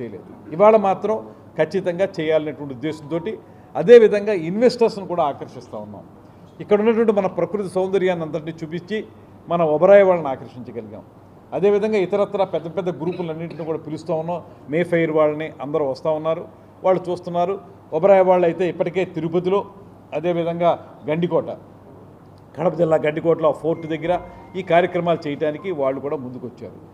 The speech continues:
ఇక్కడ ప్రో టూరిజం యాటిట్యూడ్ తోటి, ఆ ప్యాషన్తో పనిచేసేటువంటి ముఖ్యమంత్రి, ఉప ముఖ్యమంత్రి ఉండబట్టి, మనకు కూడా ఆ ఇంట్రెస్ట్ ఉండబట్టి ఈ శాఖ మొత్తం కూడా పూర్తిగా వాటిని చేపట్టడానికి సిద్ధంగా ఉన్నాం. అదేవిధంగా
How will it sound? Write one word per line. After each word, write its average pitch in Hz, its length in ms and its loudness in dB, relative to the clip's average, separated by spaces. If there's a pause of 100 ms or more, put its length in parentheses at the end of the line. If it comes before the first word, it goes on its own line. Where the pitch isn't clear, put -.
(300)
ఇక్కడ 233 180 6 (580)
ప్రో 214 180 10 (140)
టూరిజం 214 440 0 (680)
యాటిట్యూడ్ 185 600 0
తోటి, 143 280 -4 (340)
ఆ 147 60 -2 (180)
ప్యాషన్తో 214 480 4 (100)
పనిచేసేటువంటి 170 640 -4
ముఖ్యమంత్రి, 165 440 -8
ఉప 139 120 -10 (120)
ముఖ్యమంత్రి 143 420 -10
ఉండబట్టి, 143 340 -10 (540)
మనకు 196 200 0
కూడా 208 180 4
ఆ 175 120 6
ఇంట్రెస్ట్ 170 280 -6
ఉండబట్టి 156 360 -6 (120)
ఈ 135 80 -8
శాఖ 160 280 -2 (100)
మొత్తం 160 200 -6 (100)
కూడా 160 160 2 (520)
పూర్తిగా 165 380 -2 (120)
వాటిని 160 420 -2 (680)
చేపట్టడానికి 160 600 -2 (120)
సిద్ధంగా 131 400 -6
ఉన్నాం. 95 180 -16 (560)
అదేవిధంగా 220 560 6